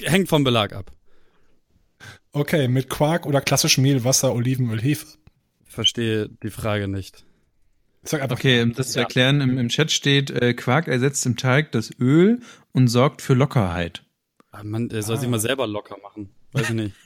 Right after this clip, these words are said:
Speaker 1: <laughs>
Speaker 2: Immer locker bleiben.
Speaker 3: Aber ist anscheinend so ein Ding, was man nutzt, wenn man kein Öl hat, aber ich weiß, weiß nicht, da kannst du halt auch Öl nehmen. Aber
Speaker 1: Ich weiß
Speaker 3: na
Speaker 1: nicht,
Speaker 3: gut.
Speaker 1: für,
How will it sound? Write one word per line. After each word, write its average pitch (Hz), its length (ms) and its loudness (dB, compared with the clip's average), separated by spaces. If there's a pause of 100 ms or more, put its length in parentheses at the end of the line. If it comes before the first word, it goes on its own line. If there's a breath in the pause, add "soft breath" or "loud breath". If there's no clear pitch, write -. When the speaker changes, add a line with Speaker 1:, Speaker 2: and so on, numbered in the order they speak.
Speaker 1:
<laughs> - 180 -20
Speaker 2:
Immer 170 300 0
locker 165 260 -2
bleiben. 117 460 -4
Speaker 3:
Aber 131 160 -2
ist 143 80 -4
anscheinend 165 340 2
so 151 60 0
ein 160 100 2
Ding, 160 160 2
was 156 160 0
man 147 160 2
nutzt, 151 260 -2
wenn 147 100 2
man 147 120 2
kein 143 200 -2
Öl 143 180 0
hat, 139 140 2
aber 120 240 2
ich 113 140 -6
weiß, 123 280 2 (180)
weiß 110 300 -4
nicht, 98 160 -4
da 101 80 -6
kannst 101 160 -2
du 104 60 0
halt 98 100 -2
auch 104 120 -4
Öl 120 240 6
nehmen. 95 380 2 (320)
Aber 107 140 0
Speaker 1:
Ich 104 60 4
weiß 156 100 4
Speaker 3:
na 156 60 4
Speaker 1:
nicht, 113 160 0
Speaker 3:
gut. - 80 -6 (100)
Speaker 1:
für, - 100 -14